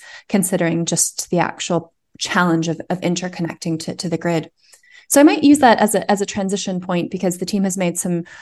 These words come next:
really, really interesting points about Australia. And of course, there's an equally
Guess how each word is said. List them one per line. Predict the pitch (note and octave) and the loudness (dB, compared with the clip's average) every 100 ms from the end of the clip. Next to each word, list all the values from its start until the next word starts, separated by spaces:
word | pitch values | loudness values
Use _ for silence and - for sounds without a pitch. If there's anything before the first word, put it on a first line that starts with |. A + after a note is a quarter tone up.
| - | -4
really, | A3 A#3 A3 | 2 4 4
really | G3+ F#3 | 2 -4
interesting | - F#3 G3 - - F3+ F3 F3+ F3+ - | -6 -8 -8 -8 -6 -6 -6 -10 -16 -12
points | G3+ G3 - F#3+ | -8 -6 -2 -2
about | F3+ F3 E3+ - | 0 0 -2 -4
Australia. | F#3 - F3+ F3 F3 E3+ E3+ | -2 -2 0 2 2 2 0
And | F3 | -2
of | F3 F3+ | -4 -2
course, | F3+ F3 | -2 -2
there's | F3+ F3 F3 | 0 0 0
an | E3+ E3 - - - | -4 -6 -12 -18 -4
equally | A3 A3 G#3 F#3+ E3+ - | -4 0 0 2 0 -4